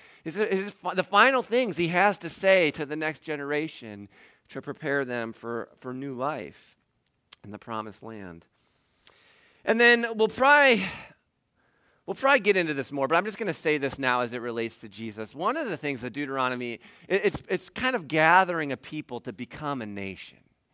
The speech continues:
and kind of giving some structure. And so in, in beginning in chapter sixteen and running through chapter eighteen,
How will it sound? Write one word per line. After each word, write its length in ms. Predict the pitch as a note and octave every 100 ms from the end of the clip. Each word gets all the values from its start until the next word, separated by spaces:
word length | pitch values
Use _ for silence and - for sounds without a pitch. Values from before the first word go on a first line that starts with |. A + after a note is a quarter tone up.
| _ _ _ _
and 100 | D3
kind 180 | F#3 A3+
of 80 | E3
giving 320 | E3 F3+ E3+
some 160 | - C3+
structure. 600 | - E3 D#3 - C3 B2
And 80 | A#2+
so 240 | D#3+ D3+
in, 120 | D3
in 260 | E3 D3 B2 -
beginning 340 | D3+ G#3 G3+
in 80 | D#3+
chapter 380 | - E3+ - C#3+
sixteen 500 | - E3+ - F3+ D#3
and 100 | D3
running 200 | D#3 D3+
through 140 | C3+
chapter 380 | - D3+ C#3+ C#3
eighteen, 480 | C3 C#3+ - C#3+